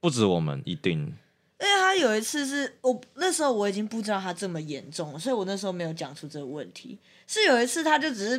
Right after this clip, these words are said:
Speaker 2: 不知道，问一下大家说这样会很抄吗？
Speaker 1: 一模一样。
Speaker 2: 一模一样，我说不可以，这不能用，你怎么会抄这个一模一样？而且那时候东西已经交出去，老师已经过了。
Speaker 1: 超发疯，我们只能偷偷改。
Speaker 2: 对，我们只能偷改欸。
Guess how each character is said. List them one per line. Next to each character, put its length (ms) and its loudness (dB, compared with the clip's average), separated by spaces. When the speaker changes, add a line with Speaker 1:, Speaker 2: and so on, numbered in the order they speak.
Speaker 2:
不 100 -8
知 60 0
道， 220 8
问 200 4
一 40 -2
下 140 4
大 200 6
家 160 4
说 140 -2
这 120 2
样 100 4
会 120 2
很 200 -2
抄 360 0
吗？ 340 -4
Speaker 1:
一 440 8
模 440 10
一 340 4
样。 140 8
Speaker 2:
一 40 8
模 120 8
一 120 8
样， 180 10
我 60 4
说 120 2
不 260 4
可 200 10
以， 40 10
这 160 4
不 200 4
能 300 6
用， 240 8
你 60 0
怎 140 4
么 80 2
会 100 6
抄 300 6
这 100 2
个 140 4
一 60 2
模 260 6
一 40 0
样？ 120 6
而 60 6
且 80 0
那 100 2
时 80 2
候 40 2
东 200 2
西 80 -2
已 40 0
经 120 -2
交 180 6
出 80 -2
去， 140 -2
老 160 4
师 160 -4
已 40 -4
经 160 -2
过 340 -2
了。 80 -14
Speaker 1:
超 300 6
发 320 6
疯， 440 -4
我 60 4
们 120 6
只 60 6
能 140 6
偷 220 6
偷 220 6
改。 360 -2
Speaker 2:
对， 100 2
我 40 4
们 100 2
只 60 2
能 100 2
偷 260 4
改 300 0
欸。 340 -8